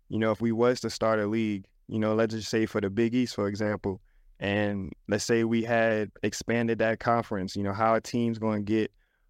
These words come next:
all the way over to the West Coast? Like you said, it's not like football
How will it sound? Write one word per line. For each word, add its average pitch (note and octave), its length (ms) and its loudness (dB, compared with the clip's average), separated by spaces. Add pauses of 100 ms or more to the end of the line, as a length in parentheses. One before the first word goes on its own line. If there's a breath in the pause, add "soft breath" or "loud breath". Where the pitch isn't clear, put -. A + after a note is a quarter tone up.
(140)
all A2 220 2
the A2+ 80 4
way A2+ 200 4
over A2 260 4
to G#2+ 160 -2
the G2+ 100 0
West G#2+ 280 0
Coast? A2+ 260 2
Like G#2 180 0
you G#2 60 -4
said, A2+ 260 2
it's G#2 120 0
not A2+ 240 2
like G#2 220 0
football G2 600 -2